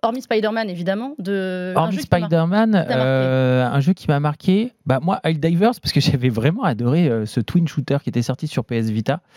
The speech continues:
Speaker 2: J'avais adoré ça, et j'ai, ça m'a fait plaisir de les voir revenir, euh, plus avec une bande-annonce qui était un peu rigolote et tout
Speaker 1: Mm.
Speaker 2: ça. Donc, euh, moi, ça serait un des jeux vraiment où je me suis dit, « Tain, c'est marrant, euh, d'avoir ce genre de jeu. »
Speaker 1: Qui doit arriver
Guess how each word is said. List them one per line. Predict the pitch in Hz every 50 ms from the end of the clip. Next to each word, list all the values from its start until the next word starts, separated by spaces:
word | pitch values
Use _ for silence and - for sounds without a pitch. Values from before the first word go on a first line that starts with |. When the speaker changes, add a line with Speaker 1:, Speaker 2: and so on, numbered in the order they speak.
| - - - - _ _
Speaker 2:
J'avais | - 117 110 110 117
adoré | 123 120 127 120 120 117
ça, | - 175 190 - -
et | 120
j'ai, | 117 113
ça | - - - - - - 147 147
m'a | 165 165
fait | - 190 170
plaisir | - 190 190 185 175 226 233
de | 196
les | 156 139
voir | 135 143 147 143
revenir, | 127 156 160 156 156 165 180 196 190 -
euh, | - 127 127
plus | 123 - - 185 175 165
avec | 151 - -
une | 151 139
bande-annonce | 135 139 139 135 143 160 160 -
qui | - 110
était | 110
un | 110 131
peu | 127 - 156
rigolote | 135 147 143 131 147 143 143 143 147 151 147 -
et | 131
tout | - - 208
Speaker 1:
Mm. | 208
Speaker 2:
ça. | 170 175 196 - - - - - - - - -
Donc, | 123 127 139 - -
euh, | 143 135 135 135 135 135 135 131
moi, | 135 160 208
ça | - - 202
serait | - - 165 156 - -
un | 190 208
des | 190 170 175 180
jeux | 160 156 202
vraiment | 208 175 156 156 160 175 196
où | 185 151
je | 135 139
me | 131
suis | 131 151 147
dit, « | 160 170
Tain, | - 190
c'est | 180 - 156
marrant, | 143 143 131 127 135 156 196 - - - - - - _ _ -
euh, | 120 117 117
d'avoir | 123 120 120 135 -
ce | - 131
genre | 123 117 120
de | 113
jeu. » | 98 98 - - _ _
Speaker 1:
Qui | - 208
doit | 175 196 180
arriver | 180 180 180 175 196 214 220 -